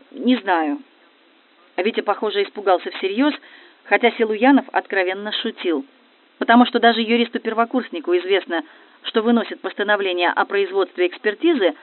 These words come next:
именно следователи. И только они, а никак не оперативники, и проводят эту экспертизу эксперты. И опять же не оперативники. Но следователь, который вёл дело об убийстве кинезиолога Аничковой,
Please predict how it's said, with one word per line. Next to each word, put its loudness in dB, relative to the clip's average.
именно 6
следователи. -2
И -4
только 6
они, 6
а 2
никак 2
не -4
оперативники, 0
и -2
проводят 4
эту -4
экспертизу -4
эксперты. 0
И 6
опять 4
же -2
не -4
оперативники. -2
Но -4
следователь, 0
который 4
вёл 2
дело 2
об -2
убийстве -6
кинезиолога 2
Аничковой, -2